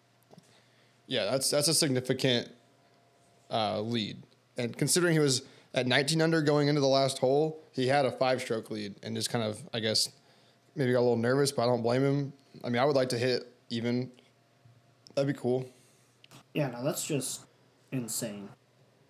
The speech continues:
Speaker 2: But
Speaker 1: Yeah, that's pretty wild. <sighs> Dang, Phil Mickelson on the fifteenth hole got a eagle to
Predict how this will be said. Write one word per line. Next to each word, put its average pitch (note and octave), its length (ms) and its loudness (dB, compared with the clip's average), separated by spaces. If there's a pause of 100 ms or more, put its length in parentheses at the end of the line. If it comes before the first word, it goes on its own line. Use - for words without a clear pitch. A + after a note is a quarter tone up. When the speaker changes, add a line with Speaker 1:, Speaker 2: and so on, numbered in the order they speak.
(960)
Speaker 2:
But A2 460 -10 (160)
Speaker 1:
Yeah, A#2 80 -6
that's A#2+ 120 -2
pretty B2+ 200 0
wild. A2 260 0 (1700)
<sighs> G#3 380 -2
Dang, C3+ 240 2
Phil D#3+ 120 2
Mickelson D3 380 2
on B2 60 2
the A#2 60 0
fifteenth C#3 380 0
hole B2+ 220 2
got A#2 260 2
a A2 280 2
eagle A2 460 0 (1400)
to G#2+ 600 0